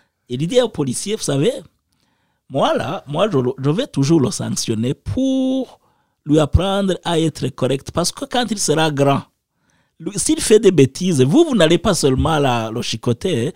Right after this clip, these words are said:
vous allez faire plus que ça. Et je ne veux pas qu'il arrive là. À un certain moment, on s'interroge, hein, et ça, c'est un débat, mais c'est autre chose. Même, je me souviens même, euh, au Parlement français,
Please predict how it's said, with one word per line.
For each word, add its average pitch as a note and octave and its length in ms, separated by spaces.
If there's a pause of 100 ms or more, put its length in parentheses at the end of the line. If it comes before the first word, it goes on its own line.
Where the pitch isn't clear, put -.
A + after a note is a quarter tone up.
(200)
vous B2 100
allez D3+ 120
faire D#3+ 160
plus C#3+ 220
que - 100
ça. G#2 240 (240)
Et C3 60
je D3 100
ne D#3+ 80
veux E3 180
pas F3+ 180
qu'il D3+ 180
arrive B2+ 340
là. A2+ 140 (400)
À E3 80
un D#3+ 40
certain E3+ 220
moment, E3 240
on C#3 60
s'interroge, B2+ 720
hein, C3+ 160 (300)
et C3+ 60
ça, G3+ 120
c'est - 160
un D3+ 80
débat, C3 340
mais A#2+ 220 (720)
c'est - 120
autre D3 200
chose. D3+ 240
Même, D3 180
je C#3+ 120
me C#3 100
souviens C#3 320
même, E3+ 280
euh, A#2+ 260
au A2+ 80
Parlement B2+ 480
français, C#3 580